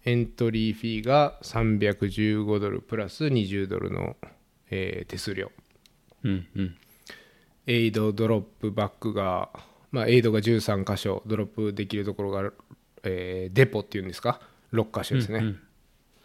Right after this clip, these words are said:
Speaker 1: うん。で、クルーできるところも六箇所あって、で、ペーサーは五十六マイルからピックアップできます。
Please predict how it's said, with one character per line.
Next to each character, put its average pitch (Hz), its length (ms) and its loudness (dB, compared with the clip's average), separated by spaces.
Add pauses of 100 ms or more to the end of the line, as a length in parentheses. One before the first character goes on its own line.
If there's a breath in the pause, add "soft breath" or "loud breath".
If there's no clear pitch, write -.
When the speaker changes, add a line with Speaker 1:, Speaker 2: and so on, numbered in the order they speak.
(920 soft breath)
Speaker 1:
う 117 40 -8
ん。 90 200 -12 (1300)
で、 135 400 2 (100)
ク - 160 4
ル 120 400 8
ー - 60 -12 (1300 loud breath)
で 120 80 4
き 123 100 4
る 117 80 6
と 107 100 2
こ 110 100 4
ろ 101 60 2
も 101 80 0
六 101 220 0
箇 101 160 -2
所 107 100 -2
あ 98 60 0
っ - 40 -12
て、 - 520 2
で、 131 100 0
ペ 143 180 8
ー 123 40 4
サ 147 140 6
ー - 40 10
は 143 120 10
五 123 140 8
十 107 220 2
六 104 240 2
マ 101 140 0
イ 104 40 -4
ル 107 80 -6
か 104 120 -4
ら - 220 -6
ピ 104 80 -10
ッ - 40 -16
ク 110 100 -6
ア 95 40 -4
ッ - 20 -12
プ - 100 -14
で 101 100 -8
き 98 100 -12
ま 87 120 -8
す。 135 240 -4